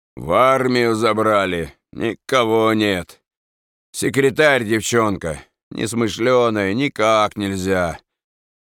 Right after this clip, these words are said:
Понимаете, не могу". Опираясь на костыли, Васюков встал посреди улицы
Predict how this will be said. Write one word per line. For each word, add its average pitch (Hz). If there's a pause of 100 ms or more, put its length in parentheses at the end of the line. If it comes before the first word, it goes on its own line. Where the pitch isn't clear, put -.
Понимаете, 131
не 101
могу". 127 (460)
Опираясь 98
на 95
костыли, 107
Васюков 98
встал 101
посреди 95
улицы 107